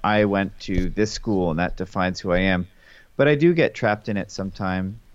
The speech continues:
sometimes. Um, I mean, one of the things, this may be completely unrelated, but,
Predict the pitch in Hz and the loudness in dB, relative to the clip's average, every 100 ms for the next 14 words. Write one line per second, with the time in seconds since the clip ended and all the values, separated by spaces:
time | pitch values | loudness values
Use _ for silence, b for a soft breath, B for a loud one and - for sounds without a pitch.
0 | - - 101 - 98 90 92 95 - - | -20 -12 -10 -2 0 0 -2 -6 -8 -8
1 | - - - 101 98 95 90 92 _ _ | -10 -14 -6 0 2 2 0 -4 _ _
2 | - _ - _ _ - - b b b | -20 _ -20 _ _ -20 -20 b b b
3 | b b - 135 147 143 131 - 113 160 | b b -2 2 4 4 2 -6 0 2
4 | 180 165 147 147 143 143 131 - - 131 | 4 2 2 0 0 0 -4 -12 -16 -20
5 | - - - - 113 127 - 135 123 123 | -20 -20 -20 -12 -2 -2 2 2 4 6
6 | 110 104 - - - - 120 110 135 92 | 4 4 -2 -20 -20 -10 -8 -2 0 2
7 | 113 107 113 107 107 107 101 98 - _ | 2 4 4 6 6 6 4 2 -12 _
8 | _ - 117 110 104 - | _ -4 2 4 4 0